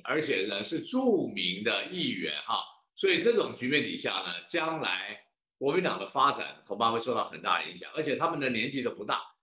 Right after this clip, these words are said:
呃，女主角三十多岁啊，呃，这些男名嘴的年纪也都不大，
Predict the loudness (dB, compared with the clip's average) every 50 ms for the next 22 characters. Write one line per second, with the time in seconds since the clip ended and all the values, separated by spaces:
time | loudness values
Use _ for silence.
0 | _ _ _ _ -2 0 0 2 0 0 0 0 0 0 -2 0 2 2 4 4
1 | 2 2 0 -2 -6 -12 -20 -12 -4 -2 0 0 0 -2 -2 -2 -2 -2 0 0
2 | 0 0 -2 -2 -4 -6 -8 -8 -8 -14 _ _ _ _ -4 0 0 2 2 2
3 | 2 0 4 6 8 8 8 6 6 6 6 6 6 6 4 4 4 2 2 2
4 | 2 2 2 -2 -2 -2 -2 -2 -2 -2 -2 -2 -4 -4 -4 -4 -8 -8 -8 -6
5 | -4 -2 -2 -2 -2 -2 -2 -2 -2 -2 -6 -4 -2 -2